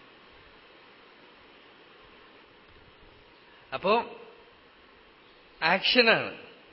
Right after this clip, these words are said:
അത് കണ്ടിട്ട്. അപ്പൊ ഇതൊക്കെ നടക്കുന്നുണ്ട്, പക്ഷെ വാസ്തവത്തിൽ അവിടെ ഒരു കഥാപാത്രവും ഇല്ല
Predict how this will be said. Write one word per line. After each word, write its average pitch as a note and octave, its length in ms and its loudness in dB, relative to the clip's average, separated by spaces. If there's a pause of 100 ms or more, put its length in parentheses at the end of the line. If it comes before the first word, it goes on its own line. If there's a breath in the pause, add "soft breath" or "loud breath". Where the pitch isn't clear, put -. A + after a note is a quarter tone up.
(260)
അത് E3 140 -8
കണ്ടിട്ട്. E3 440 0 (560 soft breath)
അപ്പൊ B3 120 -6
ഇതൊക്കെ C4 320 2
നടക്കുന്നുണ്ട്, B3 760 4 (460 soft breath)
പക്ഷെ - 180 -4
വാസ്തവത്തിൽ A#3 880 6
അവിടെ B3 240 8
ഒരു A#3+ 200 6
കഥാപാത്രവും A#3+ 960 6
ഇല്ല C#3+ 160 2